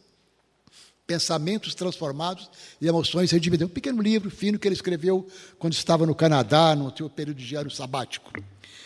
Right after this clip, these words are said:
Nesse livro, o pastor, é,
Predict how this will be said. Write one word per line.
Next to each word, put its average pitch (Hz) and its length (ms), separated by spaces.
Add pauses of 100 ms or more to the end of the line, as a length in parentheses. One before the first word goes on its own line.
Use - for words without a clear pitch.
(360)
Nesse 247 400
livro, 208 560 (400)
o 185 100
pastor, - 1000
é, 147 440